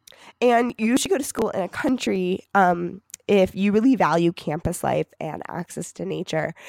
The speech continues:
So, I mean, obviously not every, like, country school is quite as isolated as mine is. Um, but if, like, outside of a city is kind of what I'm saying.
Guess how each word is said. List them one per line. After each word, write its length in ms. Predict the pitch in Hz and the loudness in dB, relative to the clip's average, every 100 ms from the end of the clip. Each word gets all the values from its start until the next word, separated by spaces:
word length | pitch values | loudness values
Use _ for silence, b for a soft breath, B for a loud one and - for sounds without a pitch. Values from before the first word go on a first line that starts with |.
| B B | B B
So, 340 | - 226 202 190 | 0 4 4 4
I 60 | 240 | 2
mean, 180 | 240 226 | 2 2
obviously 640 | 254 285 370 - 240 214 | 2 2 -2 0 -2 0
not 340 | 185 202 180 185 | -2 2 2 2
every, 560 | 170 170 170 180 175 170 | 0 0 0 -2 -2 -2
like, 200 | 165 160 | -4 -4
country 400 | - 151 185 170 | -8 -8 -6 -6
school 400 | 170 - 151 156 | -6 -6 -4 -4
is 160 | - 160 | -6 -8
quite 240 | - 156 | -6 -6
as 60 | 156 - | -6 -6
isolated 520 | 156 - 160 156 151 | -8 -6 -8 -8 -10
as 140 | 160 | -12
mine 180 | 151 147 | -8 -6
is. 260 | 160 151 - B B B - | -4 -6 -8 B B B -2
Um, 280 | 175 160 170 | 0 0 -2
but 220 | 180 165 - _ | 0 0 -2 _
if, 160 | 190 185 _ - _ _ _ _ | -6 -6 _ -20 _ _ _ _
like, 240 | - 190 - - - | 2 2 0 -10 2
outside 340 | 196 - 175 | 2 2 -2
of 60 | 160 | -2
a 80 | 160 | -6
city 400 | - 151 156 165 | -6 -6 -8 -8
is 100 | - | -8
kind 160 | - 165 | -2 -2
of 40 | |
what 80 | 156 | -2
I'm 100 | 156 | -6
saying. 380 | 165 151 156 165 | -2 -2 -2 -4